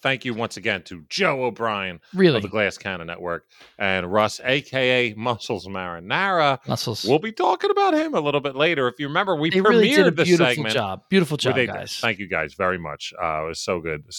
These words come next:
Speaker 1: to have you back on the show, and we will once again in the future. Um, but right now, it's the Woodman in Hollywood, just gonna do our thing and put the pedal to the pigskin metal. But, uh,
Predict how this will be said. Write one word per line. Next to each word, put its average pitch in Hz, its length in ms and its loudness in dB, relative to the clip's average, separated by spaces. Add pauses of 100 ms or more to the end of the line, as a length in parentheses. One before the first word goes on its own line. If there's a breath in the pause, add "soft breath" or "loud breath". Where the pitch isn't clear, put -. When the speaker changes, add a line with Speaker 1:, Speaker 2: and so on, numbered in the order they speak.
Speaker 1:
to 98 120 -10
have 82 220 -2
you 82 100 -8
back 78 280 -2
on 87 180 -4
the 78 80 -10
show, 139 380 0
and 117 160 0
we 110 100 0
will 127 280 4
once 123 240 0
again 113 440 -2
in 127 120 -2
the 127 80 -2
future. 120 460 -6
Um, 92 440 2 (200)
but 127 100 2
right 117 180 2
now, 131 180 2
it's 180 120 -6
the 117 60 -2
Woodman 131 440 0
in 113 60 -4
Hollywood, 123 440 -2
just - 180 -12
gonna 131 140 -8
do 123 280 -10
our 117 120 -4
thing 113 440 -10
and 95 220 -6 (300)
put 240 260 2
the - 60 -12
pedal 202 480 0 (560)
to 151 140 -2
the 113 80 -10
pigskin 113 500 -8
metal. 101 300 -6 (160)
But, 95 180 -2
uh, 82 260 -6